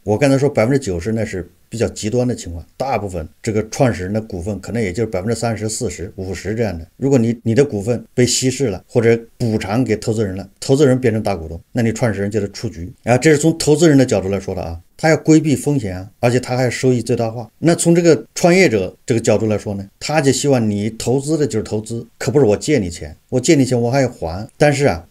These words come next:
创业者一般的在融资的时候都处于弱势嘛，你是你要别人的钱呢，是你求着别人给你投资啊，所以他就被迫啊接受投资方的这个协议。第二个也是我们一直说的，就是你得表现出你的这个决心啊，你的必胜的信念呢。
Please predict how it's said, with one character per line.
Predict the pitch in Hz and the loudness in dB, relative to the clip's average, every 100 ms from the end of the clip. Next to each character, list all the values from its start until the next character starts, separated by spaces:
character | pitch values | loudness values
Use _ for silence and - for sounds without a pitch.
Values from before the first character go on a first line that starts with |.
| - 92 | -14 -6
创 | - 156 | 0 4
业 | 160 | 4
者 | 104 | 2
一 | 98 123 | -2 -2
般 | - 135 139 | 0 2 2
的 | 107 | -2
在 | - 110 | -2 -2
融 | 90 104 123 | -2 -2 -2
资 | 143 | 0
的 | 127 | -2
时 | 92 | -2
候 | 87 | -6
都 | 110 107 | -6 -8
处 | - 123 | -4 -4
于 | 123 | 0
弱 | 160 98 | 0 -2
势 | 101 | -4
嘛， | 87 78 | -10 -6
你 | 98 104 | -6 -4
是 | - 190 | -2 0
你 | 131 87 90 | 0 0 2
要 | 123 | 2
别 | 90 95 | 2 -4
人 | 127 | -2
的 | |
钱 | 131 - 76 | -4 -8 -12
呢， | 78 _ | -14 _
是 | - 160 | -6 0
你 | 120 | 0
求 | - 113 | 0 -2
着 | 120 | 0
别 | 113 | 2
人 | 120 | 2
给 | 117 | 0
你 | 95 | -6
投 | - 87 | -8 -10
资 | 87 | -10
啊， | 85 - | -12 -14
所 | - 135 | -4 0
以 | 143 | 2
他 | 143 | 2
就 | 139 135 - | 0 0 2
被 | 160 120 | 2 2
迫 | - 117 | -2 -4
啊 | - - | -4 -10
接 | - 135 | 0 2
受 | 127 113 - - | 2 -2 -4 -4
投 | 123 | -2
资 | 120 120 | 0 0
方 | 123 | 0
的 | 117 | -2
这 | 101 | -4
个 | 95 | -6
协 | - 95 | -6 -8
议。 | 101 - - | -8 -8 2
第 | 147 | 6
二 | 175 | 6
个 | 123 90 - - | 4 -2 -6 -2
也 | 107 | 0
是 | 120 | 2
我 | |
们 | 110 117 | 0 0
一 | |
直 | 101 101 | -2 -4
说 | 101 | -4
的， | 92 | -6
就 | 85 - | -6 -2
是 | 170 | 2
你 | 131 113 131 | 2 2 2
得 | 143 113 | 4 2
表 | - 117 107 | 0 2 2
现 | 135 127 | 2 -2
出 | 135 | -2
你 | 110 101 | -2 -2
的 | 117 | -4
这 | - | -4
个 | 117 | -8
决 | - 98 117 | -6 -2 -2
心 | 123 135 131 | 0 0 -2
啊， | 98 - | -6 -8
你 | 101 | -2
的 | 110 | -2
必 | 131 - 135 | -2 0 0
胜 | - 131 | 2 0
的 | |
信 | 110 - 139 | 0 -2 -2
念 | 95 | -2
呢。 | 82 | -6